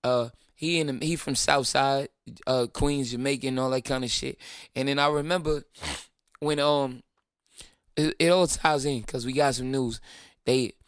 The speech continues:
allegedly found the people who killed Jam Master Jay, allegedly.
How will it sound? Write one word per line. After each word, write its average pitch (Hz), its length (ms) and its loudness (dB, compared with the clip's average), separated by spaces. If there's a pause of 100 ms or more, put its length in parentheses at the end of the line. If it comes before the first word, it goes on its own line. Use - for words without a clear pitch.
(200)
allegedly 151 640 0
found 151 360 0
the 120 40 -4
people 135 320 -2
who 117 140 -2
killed 143 300 0
Jam 131 280 0
Master 127 280 -2
Jay, 110 320 -2 (260)
allegedly. 117 480 0